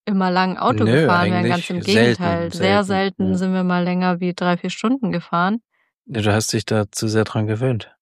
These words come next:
Speaker 1: <laughs>
Speaker 2: An die kurzen Fahrten.
Speaker 1: Vielleicht, aber das ist natürlich schwierig, wenn man jetzt irgendwie dann
Speaker 2: Ja,
Speaker 1: innerhalb
Speaker 2: das ist
Speaker 1: von
Speaker 2: schwierig.
Speaker 1: einer Woche oder zehn Tagen dann dreitausend Kilometer.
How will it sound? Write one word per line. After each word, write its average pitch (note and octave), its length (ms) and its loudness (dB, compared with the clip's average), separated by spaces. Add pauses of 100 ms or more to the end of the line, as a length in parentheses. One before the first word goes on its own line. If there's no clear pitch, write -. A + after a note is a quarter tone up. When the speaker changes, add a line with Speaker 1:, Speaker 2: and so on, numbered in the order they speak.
Speaker 1:
<laughs> - 600 -2
Speaker 2:
An B2 200 -2
die - 60 -10
kurzen A2 420 0
Fahrten. - 240 -2
Speaker 1:
Vielleicht, G#3 500 -2
aber F#3+ 220 0
das G#3+ 160 -2
ist B3+ 180 -4
natürlich B3 380 0
schwierig, G#3 380 2
wenn F#3+ 140 0
man F#3+ 180 0
jetzt F#3 160 -6
irgendwie F#3+ 320 -4
dann F#3+ 200 -2
Speaker 2:
Ja, - 60 -6
Speaker 1:
innerhalb F#3+ 280 2
Speaker 2:
das G3 100 0
ist G3 80 -4
Speaker 1:
von G3 160 0
Speaker 2:
schwierig. F#3+ 220 0
Speaker 1:
einer F#3 280 0
Woche G3 420 0
oder F#3 200 -2
zehn F#3 240 -6
Tagen G3 400 -2
dann F#3 160 -4
dreitausend F#3+ 500 -4
Kilometer. G#3 640 -2